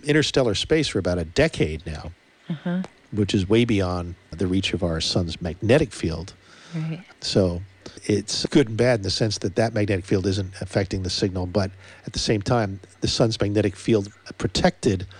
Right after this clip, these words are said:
Speaker 1: our machines from interstellar radiation, and apparently there is such a thing as interstellar radiation
Speaker 2: Hmm.
Speaker 1: that is out there.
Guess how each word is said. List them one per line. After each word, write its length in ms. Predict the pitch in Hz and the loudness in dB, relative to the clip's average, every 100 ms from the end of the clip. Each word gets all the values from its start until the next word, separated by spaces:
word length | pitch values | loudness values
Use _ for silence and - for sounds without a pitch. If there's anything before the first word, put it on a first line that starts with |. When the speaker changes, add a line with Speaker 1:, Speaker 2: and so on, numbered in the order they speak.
| - - | -20 -4
Speaker 1:
our 120 | 104 | -2
machines 520 | 95 92 - 113 95 95 | 0 0 0 0 0 -2
from 240 | - 92 | -2 -2
interstellar 640 | 98 107 - - 135 143 | 0 0 -2 2 2 2
radiation, 580 | 90 90 87 78 80 90 | 0 -2 -4 -4 -6 -8
and 100 | 80 | -8
apparently 340 | 85 113 98 | -4 0 2
there 160 | 95 92 | 2 2
is 240 | 120 123 104 | 4 4 2
such 240 | - 95 | -2 -2
a 40 | 95 | -2
thing 200 | 98 90 | -2 -2
as 120 | 82 | -2
interstellar 760 | 107 110 110 90 - 76 80 80 - _ - | 0 2 0 -2 -4 -6 -8 -12 -18 _ -10
radiation 640 | - 82 85 78 80 - 80 - - - - | -6 -4 -4 -6 -4 -6 -8 -12 -18 -10 -2
Speaker 2:
Hmm. 260 | 185 180 143 - | 0 0 -4 -8
Speaker 1:
that 160 | 76 | -6
is 120 | 80 - | -6 -6
out 200 | 76 - | -8 -10
there. 240 | 78 92 | -12 -14